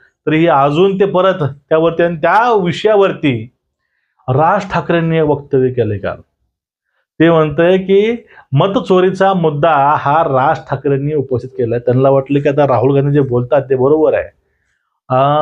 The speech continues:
दोन हजार चौदा पासून महाराष्ट्रामध्ये मतचोरी होते. मग ज्यावेळेस यांचे सात ते आठ, आठ नऊ मध्ये जे काय यांचे आमदार निवडून आले होते, ते मत चोरून आले होते का,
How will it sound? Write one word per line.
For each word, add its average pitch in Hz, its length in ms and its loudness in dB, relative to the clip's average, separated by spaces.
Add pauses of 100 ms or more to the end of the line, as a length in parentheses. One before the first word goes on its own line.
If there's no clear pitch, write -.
(180)
दोन 139 80 -2
हजार 147 120 2
चौदा 151 200 0
पासून 156 580 -2 (320)
महाराष्ट्रामध्ये 143 680 0
मतचोरी 139 460 0
होते. - 500 -6 (1500)
मग 123 80 4
ज्यावेळेस 147 640 2
यांचे 151 300 -2
सात 139 260 0
ते 151 420 0
आठ, 143 340 -2
आठ 127 340 0
नऊ 147 120 -2
मध्ये 139 460 0 (380)
जे 139 80 -2
काय 156 240 2
यांचे 147 260 -4
आमदार 143 360 0
निवडून 165 220 0
आले 156 160 2
होते, 143 560 0
ते - 520 -2
मत 139 180 -2
चोरून 151 380 -4
आले 135 180 0
होते 131 300 0
का, 101 340 -6